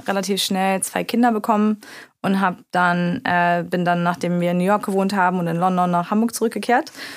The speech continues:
Und in Hamburg, ähm, konnte ich mit den Kindern natürlich kein,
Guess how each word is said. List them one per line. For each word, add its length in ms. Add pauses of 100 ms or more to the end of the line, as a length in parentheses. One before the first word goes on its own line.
(220)
Und 220
in 160
Hamburg, 320 (160)
ähm, 420
konnte 220
ich 80
mit 100
den 120
Kindern 200
natürlich 400 (120)
kein, 300